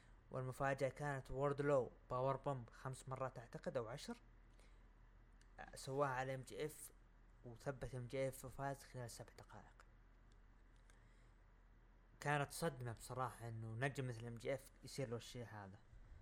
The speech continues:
ما أدري إيش اللي صار خلف الكواليس، لكن يبدو لي ام جي اف وتو-،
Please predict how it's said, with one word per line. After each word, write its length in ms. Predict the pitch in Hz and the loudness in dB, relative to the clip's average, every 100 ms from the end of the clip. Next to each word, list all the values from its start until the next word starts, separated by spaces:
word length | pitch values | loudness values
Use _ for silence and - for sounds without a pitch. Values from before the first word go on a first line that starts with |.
| - - - - - - - - - - - | -12 -14 -16 -18 -20 -20 -20 -20 -20 -20 -8
ما 560 | 127 123 127 131 131 139 | -2 0 2 4 4 4
أدري 340 | 143 139 135 | 2 4 4
إيش 200 | 147 - | 4 4
اللي 120 | 139 | 0
صار 220 | 135 156 131 | 4 4 6
خلف 180 | 143 | 2
الكواليس، 460 | 139 147 143 156 - | 2 4 4 2 2
لكن 380 | 139 - 147 131 - - - - - - - - - - - - - | 0 0 -4 -6 -12 -20 -20 -20 -20 -20 -20 -20 -20 -18 -16 -16 -10
يبدو 320 | 123 117 147 | -8 4 6
لي 80 | 135 | 6
ام 100 | 127 | 4
جي 220 | 139 151 | 0 -2
اف 260 | 143 - 123 | -4 -8 -10
وتو-، 720 | 120 110 104 107 - 135 | -8 -6 -8 -8 -2 -2